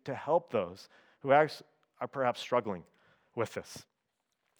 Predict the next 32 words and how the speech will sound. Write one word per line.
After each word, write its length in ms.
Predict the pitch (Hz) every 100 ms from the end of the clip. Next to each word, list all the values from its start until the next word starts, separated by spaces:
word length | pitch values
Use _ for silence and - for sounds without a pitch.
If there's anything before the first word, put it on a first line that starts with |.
| -
So 100 | 147
let's 160 | 170
give 160 | - 156
thanks, 320 | 151 127 -
uh, 100 | 113
right? 220 | 120 127 127
We 120 | 139
have 100 | 131
a 60 |
Father 440 | 120 139 127 110 98
from 200 | - 110
whom 220 | 120 117 -
every 240 | 143 147
good 400 | 127 123 131 127 131
and 100 | 113
perfect 380 | 127 117 110
gift 320 | 95 90 - -
comes, 380 | 90 78 - _ _ _ _ -
right? 80 |
That 160 | 107 117
He 320 | 107 143 147
has 300 | 127 123 117 -
poured 280 | - 139 131
out 360 | 127 110 - - - _ -
His 160 | 131
gifts, 480 | 101 117 101 - - -
um, 200 | 117 110
and 140 | 120
His 140 | 120 -
provision 580 | 131 107 139 123 139 123
upon 360 | - 107 101
us. 260 | 87 87